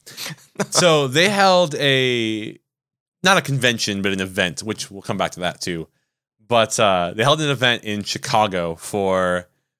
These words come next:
people to fly, drive in, whatever, and they were all gonna exist in the same part of Chicago to play Pokemon Go. If you already see where I'm going with this, you're a bright individual.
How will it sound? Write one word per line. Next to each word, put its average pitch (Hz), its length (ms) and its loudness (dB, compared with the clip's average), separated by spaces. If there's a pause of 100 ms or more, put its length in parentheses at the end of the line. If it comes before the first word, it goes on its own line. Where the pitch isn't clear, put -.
(180)
people 104 240 -4
to 87 320 -2 (120)
fly, 110 460 4
drive 101 380 0
in, 92 420 -4
whatever, 95 400 -2
and 92 120 -4
they 101 100 2
were 101 100 0
all 117 100 2
gonna 123 440 0
exist 104 500 -4
in 98 140 -10
the 90 80 -10
same 123 280 0
part 120 220 4
of 104 60 -6
Chicago 92 680 -2 (1040)
to - 60 -12
play 107 240 0
Pokemon 127 640 -2
Go. 92 320 -2
If 92 160 -20
you 90 120 -14 (280)
already 139 300 4
see 135 180 0
where 117 120 0
I'm 107 100 -2
going 101 200 -2
with 90 140 -6
this, 101 240 -2
you're 90 120 -4
a 87 40 -4
bright 92 280 -2
individual. 87 600 -8